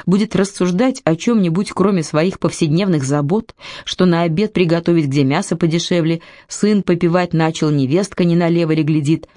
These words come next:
она не поверила бы. Да их не уговорить было хотя бы проследить, чтобы дети книжки читали. Не видели они связи между книжками и своей жизнью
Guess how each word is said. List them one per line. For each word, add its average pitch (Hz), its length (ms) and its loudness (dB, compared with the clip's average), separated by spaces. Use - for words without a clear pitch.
она 139 260 0
не 139 120 -2
поверила 170 500 0
бы. 120 220 -8
Да 147 120 2
их 180 300 2
не 170 160 4
уговорить 180 560 2
было 175 300 0
хотя 160 320 0
бы 175 160 0
проследить, 190 720 0
чтобы 202 320 -2
дети 190 380 0
книжки 185 420 -2
читали. - 580 -4
Не 208 200 4
видели 180 320 2
они 151 200 0
связи 170 400 0
между 139 300 0
книжками 170 600 0
и 208 80 0
своей 185 400 0
жизнью 160 640 -2